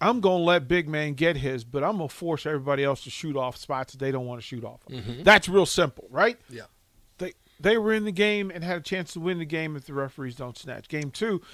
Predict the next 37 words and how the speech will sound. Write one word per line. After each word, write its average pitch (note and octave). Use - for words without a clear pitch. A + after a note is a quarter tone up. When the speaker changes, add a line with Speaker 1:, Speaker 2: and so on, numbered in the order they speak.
Speaker 1:
same F#3
things. E3+
Then D#3+
they D#3
got D3
loose D#3+
on, D3
on D3
shooter E3
number D3
two. F#3
Speaker 2:
Mm-hmm. A#2
Speaker 1:
They B2
did D3+
a D3+
good F3
job G#3
on G#3+
shooter A#3
one. A3+
Shooter G#3+
two, A3
you F#3+
got F#3
loose G3+
on, D#3+
and C#3+
he F#3
got F3
loose D#3
and C#3
created D3
a -
problem. E3
For, -
for F#3+
Purdue, G3